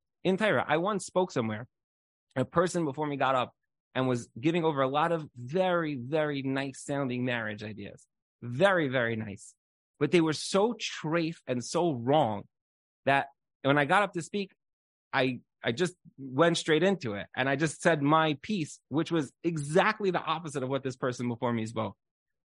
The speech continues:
And the people in the crowd were looking at each other like, "What's going on over here?" Like, this guy says A and then this guy says B. At the end, the,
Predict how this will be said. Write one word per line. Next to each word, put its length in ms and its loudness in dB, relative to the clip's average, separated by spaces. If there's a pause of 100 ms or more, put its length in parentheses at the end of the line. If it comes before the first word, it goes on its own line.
(120)
And 380 2
the 100 -6
people 220 2
in 40 4
the 60 2
crowd 220 2
were 80 0
looking 260 0
at 60 0
each 160 -4
other 180 -4
like, 160 -6 (1080)
"What's 580 -2
going 280 4
on 180 2
over 140 -2
here?" 240 0
Like, 220 2 (180)
this 140 2
guy 160 4
says 280 2
A 180 4
and 100 2
then 120 0
this 140 -2
guy 160 2
says 220 -2
B. 300 0 (300)
At 180 4
the 140 2
end, 400 6
the, 180 0